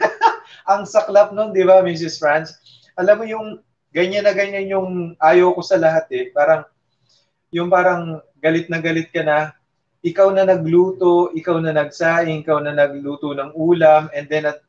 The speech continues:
at last part, ikaw pa rin maghuhugas. Anong klaseng buhay to? Parang ganon. Minsan gusto mo na lang itapon yung mga plato. <laughs> Pero minsan, ngayon, actually, ah, naiintindihan mo naman kapag ngayon, pag,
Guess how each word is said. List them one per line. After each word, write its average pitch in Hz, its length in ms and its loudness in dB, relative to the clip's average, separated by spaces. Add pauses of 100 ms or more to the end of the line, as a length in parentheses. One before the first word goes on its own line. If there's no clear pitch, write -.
(160)
at 127 200 0
last 147 360 0
part, 160 280 4
ikaw 151 280 -4
pa 156 120 2
rin 151 160 -4
maghuhugas. 147 720 -4 (120)
Anong 349 200 -14
klaseng 143 400 2
buhay 127 400 -6
to? 151 320 -8 (400)
Parang 175 280 -6
ganon. 120 400 -4 (480)
Minsan 160 400 -2
gusto 156 240 -6
mo 156 120 -4
na 160 120 0
lang 160 160 0
itapon 147 440 0
yung 147 120 -10
mga 143 240 0
plato. 131 520 -4 (880)
<laughs> - 120 -12 (2000)
Pero 220 220 4
minsan, 202 580 2
ngayon, 180 680 0
actually, 151 600 -10 (300)
ah, 143 160 4
naiintindihan 156 560 -2
mo 147 80 -4
naman 139 320 -8
kapag 135 320 -4
ngayon, 135 320 0
pag, 135 160 -6